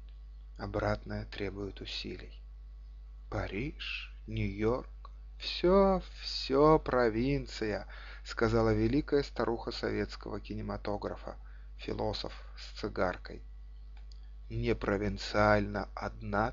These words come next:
только Библия. Любители кухни, жители гламурной периферии полагаются на свой вкус,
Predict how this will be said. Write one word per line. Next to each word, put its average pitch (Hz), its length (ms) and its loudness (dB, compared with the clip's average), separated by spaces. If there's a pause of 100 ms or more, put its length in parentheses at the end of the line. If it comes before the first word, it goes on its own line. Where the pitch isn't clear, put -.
только - 500 -6
Библия. - 920 -6 (2250)
Любители 160 440 6
кухни, 151 640 4 (760)
жители 120 420 4
гламурной 113 560 2
периферии 117 720 2
полагаются 113 720 6
на 107 100 -4
свой 110 280 -2
вкус, - 340 -8